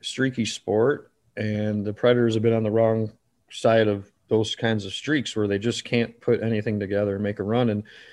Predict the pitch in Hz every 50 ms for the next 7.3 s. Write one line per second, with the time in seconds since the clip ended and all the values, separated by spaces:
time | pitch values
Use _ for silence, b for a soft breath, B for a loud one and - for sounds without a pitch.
0 | b b b b - 117 117 113 110 113 107 - 143 127 117 - 101 - - 156
1 | 170 151 117 107 - 104 110 117 110 - 117 131 143 151 151 131 120 110 123 139
2 | 135 123 113 104 104 110 123 135 127 117 110 104 - b b b b b _ -
3 | 175 180 160 123 113 131 143 147 131 113 101 104 - - 123 120 117 - - 113
4 | 107 104 - - - 147 147 120 98 90 98 - _ _ _ _ _ _ - 110
5 | - 139 135 120 - - 90 92 92 98 101 101 107 107 107 110 110 110 110 107
6 | - 104 107 101 98 101 101 104 101 101 - 107 101 101 101 98 98 92 87 107
7 | 101 95 95 90 90 90